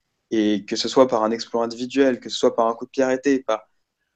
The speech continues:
il y a, il y a ce truc, alors ouais, que certains appellent la chance du champion, la réussite, euh, que, que tu provoques, mais c'est, c'est assez peu, euh,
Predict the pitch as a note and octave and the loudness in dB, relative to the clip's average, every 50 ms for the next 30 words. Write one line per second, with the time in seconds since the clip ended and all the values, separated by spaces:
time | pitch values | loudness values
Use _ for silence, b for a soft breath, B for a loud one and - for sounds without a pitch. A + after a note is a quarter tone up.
0 | _ _ - G2 A#2 A#2 C3 C3+ C3+ B2 C#3 C3+ - - B2 - - - - D#3 | _ _ -18 -16 0 6 6 6 8 6 4 2 2 0 -4 -6 -6 -6 -4 -2
1 | D#3 - A2 G2+ G#2 G#2+ A#2 B2 B2 - - G#2 G2+ - - G#2+ - - B2 A#2 | 0 2 4 6 6 6 4 4 0 -2 -8 -16 -16 -14 -14 -12 -8 -6 -6 -6
2 | A2 - A#2 A#2 A2 G2+ G2+ G2+ - - A#2 A2+ - - - B2 A#2 - - A#2+ | -2 -2 -2 -2 -2 -2 -8 -8 -12 -14 -16 -16 -16 -14 -12 -12 -12 -10 -10 -10
3 | A#2 A#2 G#2+ F#2+ F#2+ A2+ A#2 A#2+ - - - A#2 A2+ - - G#2+ G#2 G#2 G#2 G2+ | -10 -8 -10 -12 -12 -12 -10 -10 -10 -10 -10 -12 -14 -12 -10 -8 -8 -8 -8 -10
4 | - _ _ _ _ _ _ _ _ _ - A#2+ A2+ A2 A2 - A#2+ A#2 - - | -12 _ _ _ _ _ _ _ _ _ -6 -4 -4 -4 -4 -6 -10 -12 -10 -4
5 | - C3+ B2+ B2+ B2 B2 - B2 B2 B2+ A#2+ - _ _ _ _ _ _ _ _ | 0 2 4 4 4 2 0 -4 -4 -4 -6 -8 _ _ _ _ _ _ _ _
6 | _ _ _ _ - - - - - A#2+ A#2+ A2+ A2 A2 A2 G#2+ G#2+ G#2+ G#2+ - | _ _ _ _ -14 -12 -10 -4 0 2 2 2 2 2 0 0 -2 -4 -6 -6
7 | - A2 - C3+ C#3 C#3+ - - - C3+ - - D3+ D3+ D3+ C#3+ B2+ A2+ A2 G#2+ | -6 -6 -4 -4 -4 -4 -4 -4 -4 -4 -4 -4 -2 0 2 4 4 4 4 4
8 | G2+ G2+ G2+ G2+ G2+ G2 F#2+ F2+ | 2 0 -4 -8 -10 -10 -10 -10